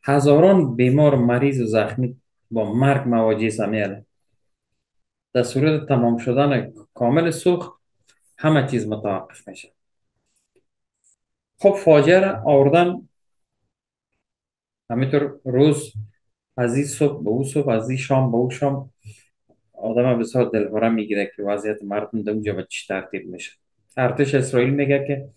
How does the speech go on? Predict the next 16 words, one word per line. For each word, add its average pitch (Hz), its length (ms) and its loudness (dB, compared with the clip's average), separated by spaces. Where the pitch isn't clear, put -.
ما 131 400 2
بر 120 160 2
اولین 117 400 2
بار 135 220 2
در 107 520 0
جنگ، 113 540 0
در 104 200 0
بمبارانا 110 880 0
از 117 240 -2
یک 110 120 2
خمپاره 120 840 2
هوشمند 131 760 2
آیرون 127 640 4
استینگ 160 640 2
استفاده 104 600 -2
کردیم. 95 420 -4